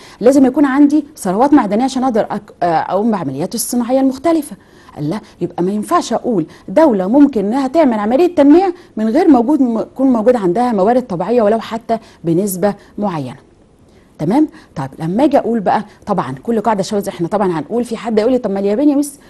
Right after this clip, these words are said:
ما عندهاش موارد طبيعيه، بس هي قدرت تستغل ايه؟ حاجات تانية كتيره موجوده عندها، وقدرت تستغل العنصر، العنصر البشري، وركزت على البحث العلمي، وقدرت انها تستورد المواد الخام من بره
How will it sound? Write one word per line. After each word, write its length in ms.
ما 60
عندهاش 360
موارد 340
طبيعيه، 400
بس 180
هي 60
قدرت 400
تستغل 520
ايه؟ 320
حاجات 360
تانية 180
كتيره 340
موجوده 380
عندها، 340
وقدرت 240
تستغل 440
العنصر، 380
العنصر 380
البشري، 460
وركزت 440
على 160
البحث 320
العلمي، 360
وقدرت 340
انها 360
تستورد 500
المواد 360
الخام 400
من 80
بره 320